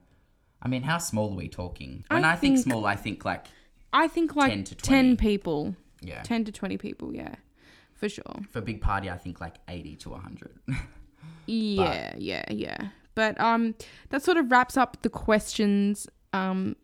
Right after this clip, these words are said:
Speaker 2: for to-, today. Um, but if you do wanna ask any questions, it's completely anonymous. Um, go to ask dot F M forward slash two minds drink alike,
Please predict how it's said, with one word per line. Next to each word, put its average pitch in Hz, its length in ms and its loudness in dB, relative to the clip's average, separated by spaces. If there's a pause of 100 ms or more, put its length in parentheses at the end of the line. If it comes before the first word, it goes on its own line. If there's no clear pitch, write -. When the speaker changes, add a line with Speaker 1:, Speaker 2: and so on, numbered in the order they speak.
(340)
Speaker 2:
for 202 340 -6
to-, 196 260 -6 (240)
today. 254 680 2 (280)
Um, 208 300 4
but 220 280 0
if 220 200 0
you 233 140 2
do 226 400 4
wanna 226 200 6
ask 214 420 2
any 208 160 2
questions, 196 480 0
it's - 120 -6
completely 202 460 2
anonymous. 190 580 0 (200)
Um, 185 240 0 (260)
go 202 180 4
to 202 220 -2
ask 214 380 2 (280)
dot 208 300 2
F 202 140 0 (100)
M 190 260 0
forward 190 400 0
slash 180 440 -2 (440)
two 220 220 4
minds 196 420 4
drink 196 260 -2
alike, 294 340 2